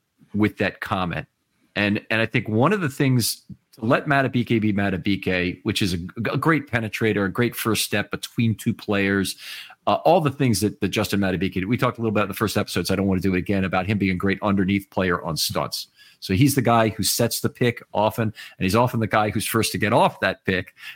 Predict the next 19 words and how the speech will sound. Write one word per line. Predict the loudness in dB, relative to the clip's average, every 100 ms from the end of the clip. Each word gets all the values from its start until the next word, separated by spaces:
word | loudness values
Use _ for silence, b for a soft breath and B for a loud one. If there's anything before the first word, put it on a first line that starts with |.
| B -2
um, | 2 2 0 -2
as | -2 0
soon | 2 2
as | 2 0
the, | 0 0 2 0
uh, | -2 -2
as | -2
one | 0 0
guy | 0 -2
has | -2 -4 -6
to |
depart | -8 -10 -4 -2 -2 -6 -16
from | -8 -4
that | -2 -4
blocking | -2 -2 -2 -4
arrangement, | -2 -4 -4 -4 -2
and | -2
then | 0
he's | 0 -2